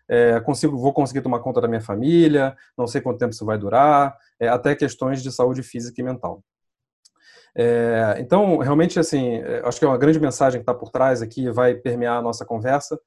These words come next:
é que é um momento único, é, e a gente tem que tá muito próximo do nosso cliente, muito próximo do consumidor. É, inclusive tem, acho que a gente vai comentar mais sobre isso, mas alguns, é, algum, de, sobre estratégias, mas tem alguns casos de empresas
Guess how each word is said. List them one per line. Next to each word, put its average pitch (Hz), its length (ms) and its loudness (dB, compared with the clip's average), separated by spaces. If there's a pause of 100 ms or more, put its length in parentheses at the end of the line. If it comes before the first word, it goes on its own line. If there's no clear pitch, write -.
(360)
é 127 80 -2
que - 100 0
é 165 40 6
um 170 40 6
momento 165 320 4
único, 175 520 0 (260)
é, 131 200 0
e 139 40 0
a 139 40 2
gente 143 160 -2
tem 156 80 0
que 156 40 -2
tá 147 80 2
muito 156 200 0
próximo 143 580 2
do 123 80 -2
nosso 113 220 -4
cliente, 127 340 -4
muito 135 180 -8
próximo 131 460 0
do 113 80 -10
consumidor. 117 560 -4 (480)
É, 117 640 4 (220)
inclusive 143 440 2
tem, 143 600 2
acho - 460 -8
que 107 140 -10 (140)
a - 60 -16
gente 107 120 -12
vai 127 80 -8
comentar 127 300 2
mais 123 180 0
sobre 123 220 -2
isso, 156 160 0
mas 131 180 2
alguns, 139 560 0
é, 117 120 0
algum, 113 260 -4
de, 120 100 -4 (220)
sobre 123 200 -8
estratégias, 143 580 -2 (500)
mas 123 140 -4
tem 151 80 4
alguns 147 200 2
casos 135 300 2
de 131 80 -4
empresas 143 380 -4